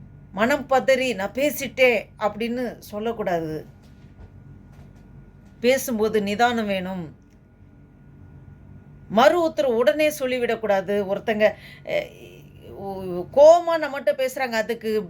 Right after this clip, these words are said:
பேக் ரிஃப்ளெக்ஷன் ஆன்சர் இமிடியேட்டா நம்ம வந்து ஒரு மனம் பதறி நாம் சொல்லிவிடக்கூடாது.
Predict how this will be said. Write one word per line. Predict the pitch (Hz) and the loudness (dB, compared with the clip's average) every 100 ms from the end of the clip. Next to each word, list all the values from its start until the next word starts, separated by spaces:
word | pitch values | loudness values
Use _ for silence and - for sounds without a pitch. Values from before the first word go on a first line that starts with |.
| - 196 | -10 0
பேக் | 262 339 339 | 4 4 2
ரிஃப்ளெக்ஷன் | 302 269 277 330 320 330 285 262 | -6 -6 -4 2 2 2 0 0
ஆன்சர் | 320 320 302 - - - - - - 185 | -2 -2 -4 -4 -20 -20 -20 -20 -20 -8
இமிடியேட்டா | 233 349 415 392 392 370 349 320 233 208 | 0 2 2 2 4 4 4 6 2 0
நம்ம | 208 208 | -4 -6
வந்து | 214 233 285 254 202 180 165 175 | -6 -6 -2 -2 -2 -4 -8 -10
ஒரு | 196 196 190 175 | -12 -8 -6 -6
மனம் | 175 196 339 359 | -2 0 2 2
பதறி | 262 240 247 247 220 | 0 2 2 2 -2
நாம் | 190 185 175 | -4 -8 -8
சொல்லிவிடக்கூடாது. | 202 220 214 202 196 175 175 185 180 156 | -6 -2 0 -2 -2 -4 -4 -4 -4 -6